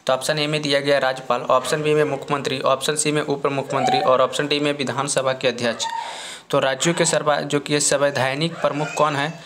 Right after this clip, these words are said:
तो तीस का जो कि मेरा बिल्कुल राइट आंसर हो जाएगा, जो कि ऑप्शन ए हो जाएगा, ठीक है। राज्यपाल जो होता है, राज्यों के संवैधानिक प्रमुख होता है राज्यपाल,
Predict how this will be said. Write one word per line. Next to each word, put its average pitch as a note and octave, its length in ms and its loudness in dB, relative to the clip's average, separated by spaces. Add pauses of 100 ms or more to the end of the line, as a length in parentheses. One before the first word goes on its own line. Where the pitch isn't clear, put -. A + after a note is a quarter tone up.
(280)
तो C3+ 80 0
तीस E3+ 260 -2
का E3 120 0
जो D#3 120 0
कि D#3 160 2
मेरा D3+ 180 4
बिल्कुल D3 320 0
राइट D#3 240 0
आंसर D#3 220 0
हो D3 80 2
जाएगा, C#3 220 2
जो C#3+ 140 0
कि C#3+ 120 0
ऑप्शन C#3+ 520 0 (280)
ए C#3+ 80 6
हो C3 140 2
जाएगा, A#2+ 240 2
ठीक C#3 260 -2
है। F3 240 -6
राज्यपाल C#3+ 460 2
जो D#3+ 120 4
होता D3+ 220 2
है, D3+ 260 0 (320)
राज्यों C3+ 340 2
के E3 100 2
संवैधानिक D3 600 0
प्रमुख C#3+ 360 0
होता C#3+ 180 2
है D3+ 180 2
राज्यपाल, A#2+ 480 2